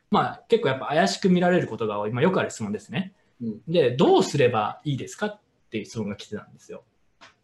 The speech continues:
Speaker 2: うん。
Speaker 1: これ、じゃあ、カナゴールね、前なんかき-、聞いたことあるような気もするけど、
Speaker 2: うん。
Speaker 1: 生ハゲ君なんか、あります？そういう経験。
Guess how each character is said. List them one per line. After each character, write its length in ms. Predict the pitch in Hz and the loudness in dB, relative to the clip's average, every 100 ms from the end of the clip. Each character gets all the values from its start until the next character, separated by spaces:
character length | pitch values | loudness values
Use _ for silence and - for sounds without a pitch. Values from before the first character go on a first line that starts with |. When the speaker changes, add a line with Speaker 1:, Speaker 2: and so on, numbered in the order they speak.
| - | -14
Speaker 2:
う 60 | 151 | -10
ん。 100 | 131 | -2
Speaker 1:
こ 120 | 277 | 2
れ、 300 | 285 277 - 220 | 4 2 0 -2
じ 120 | 269 | 2
ゃ 220 | 220 147 | 4 2
あ、 100 | 156 - _ - 196 | 0 -8 _ -14 -4
カ 140 | 269 | 0
ナ 120 | 370 | 4
ゴ 100 | 427 | 6
ー 40 | 285 | 6
ル 80 | |
ね、 140 | 143 120 | 2 2
前 200 | 123 151 | 2 2
な 100 | 156 | 0
ん 20 | |
か 80 | 104 | -2
き-、 200 | - _ _ _ - | -12 _ _ _ -6
聞 20 | |
い 40 | 139 | -2
た 100 | 151 | -2
こ 80 | 156 | 0
と 100 | 107 | 0
あ 60 | |
る 60 | 110 | -2
よ 80 | 101 | -2
う 20 | |
な 60 | |
気 100 | 98 | -8
も 80 | 107 | -10
す 80 | 110 | -10
る 60 | 101 | -8
け 120 | 104 | -4
ど、 380 | 107 107 104 - | -2 -2 -2 -8
Speaker 2:
う 40 | 131 | -20
ん。 140 | - - _ _ _ | -20 -20 _ _ _
Speaker 1:
生 180 | 208 269 | 2 4
ハ 80 | 262 | 6
ゲ 100 | 240 | 6
君 240 | 233 214 | 6 6
な 100 | 220 | 6
ん 60 | 208 | 4
か、 400 | 117 107 107 - _ _ _ _ _ _ _ _ | 0 -2 -6 -14 _ _ _ _ _ _ _ _
あ 120 | 160 175 | 0 4
り 80 | |
ま 140 | 208 180 | 4 4
す？ 100 | 117 | 0
そ 100 | 110 | -2
う 40 | |
い 20 | 107 | -2
う 40 | |
経 160 | 110 104 | -2 -4
験。 300 | 104 101 | -4 -6